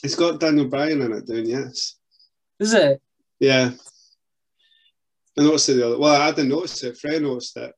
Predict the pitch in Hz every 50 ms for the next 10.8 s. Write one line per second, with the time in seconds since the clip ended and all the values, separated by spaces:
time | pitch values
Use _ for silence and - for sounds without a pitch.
0 | _ _ _ _ _ _ - - - 147 143 135 123 - 151 143 - - 147 143
1 | - 190 208 196 - - 175 151 - - 156 131 123 117 127 143 143 - 135 117
2 | 120 123 123 117 120 120 - 147 156 165 160 131 135 135 139 135 127 123 117 -
3 | _ _ - - - - _ _ - 147 151 196 190 - - - 185 175 165 156
4 | 156 143 143 143 127 127 131 139 143 143 135 131 123 120 120 123 131 135 135 -
5 | - 156 143 127 123 135 131 127 127 123 123 - 131 123 - - 135 131 123 117
6 | 110 110 104 113 113 120 131 127 - 127 123 117 113 113 113 - - 139 123 120
7 | 117 - _ _ _ _ _ _ _ _ _ _ _ _ _ _ _ _ _ _
8 | _ _ - 127 127 127 123 120 117 117 113 113 - _ _ _ _ _ _ _
9 | _ _ _ - 147 147 139 135 143 156 156 147 - 143 127 120 117 131 143 143
10 | 135 123 117 - - 120 107 - 110 107 107 110 107 - -